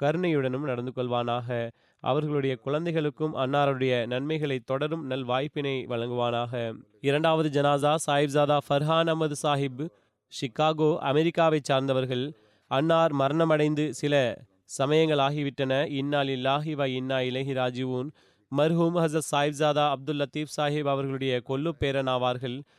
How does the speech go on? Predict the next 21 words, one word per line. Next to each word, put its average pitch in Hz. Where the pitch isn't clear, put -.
மர்ஹூம் 165
சிகாகோ 156
ஜமாத்தின் 147
நன்கு 156
தொண்டாற்றுபவராக 139
இருந்தார்கள். 123
எப்போதும் 170
உதவி 156
மற்றும் 151
தொண்டுக்காக 147
ஆயத்தமாக 135
இருந்தார்கள். 123
முகத்தில் 156
புன்சிரிப்பு, 151
சலாம் 165
கூறுவதில் 165
முன்னிற்பதும் 156
அவர்களுடைய 143
சிறப்பு 139
பண்பாக 131
இருந்தது. 120